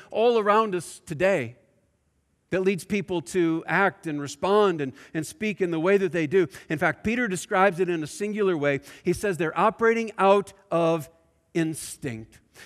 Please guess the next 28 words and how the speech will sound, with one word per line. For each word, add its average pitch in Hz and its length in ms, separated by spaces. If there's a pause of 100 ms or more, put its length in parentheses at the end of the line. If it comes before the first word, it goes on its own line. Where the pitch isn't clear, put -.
He 190 80
says 185 240
it's 190 180
like 190 200 (140)
an 381 200
unreasoning 220 840
animal, 170 420
just 202 220
does 226 280
what 190 200 (500)
seems 202 560
right 180 340
to 170 140
him 160 340 (420)
to 156 100
do, 143 300
just 160 200
what 165 140
he 156 80
knows 165 420 (360)
to 151 100
do. 120 300 (220)
But - 140
operating 208 460
out 190 140
of 156 120
instinct 180 560
is, 160 240